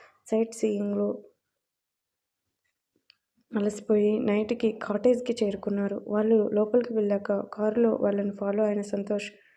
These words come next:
కన్నింగ్గా నవ్వుకొని, "వీడా నన్ను కొట్టేది?"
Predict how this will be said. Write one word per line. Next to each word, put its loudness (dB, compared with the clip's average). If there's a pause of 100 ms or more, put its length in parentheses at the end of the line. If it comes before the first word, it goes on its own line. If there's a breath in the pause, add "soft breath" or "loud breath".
(360 soft breath)
కన్నింగ్గా 4
నవ్వుకొని, -2 (640)
"వీడా 6
నన్ను 0
కొట్టేది?" -2